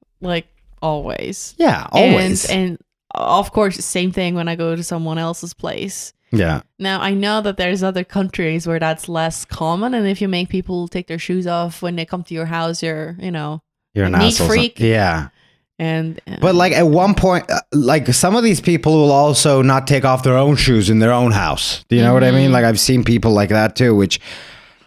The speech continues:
Speaker 2: when do you take off your shoes then? Before getting in bed?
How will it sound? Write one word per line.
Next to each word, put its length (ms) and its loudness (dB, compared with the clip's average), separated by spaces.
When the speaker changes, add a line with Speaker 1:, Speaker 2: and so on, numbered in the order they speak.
Speaker 2:
when 180 4
do 60 4
you 60 2
take 180 0
off 140 0
your 80 4
shoes 280 2
then? 140 2
Before 220 2
getting 220 2
in 100 4
bed? 460 2